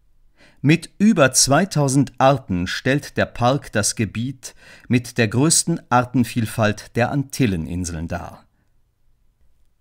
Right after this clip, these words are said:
Der Nationalvogel Tokororo lässt seinen Ruf hier ebenso hören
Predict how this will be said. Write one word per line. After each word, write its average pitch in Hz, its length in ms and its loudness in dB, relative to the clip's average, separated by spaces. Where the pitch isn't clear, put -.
Der 127 380 6
Nationalvogel 131 920 2
Tokororo 120 960 -2
lässt 143 420 2
seinen 123 300 4
Ruf 131 260 -4
hier - 280 -4
ebenso 127 480 0
hören 120 560 0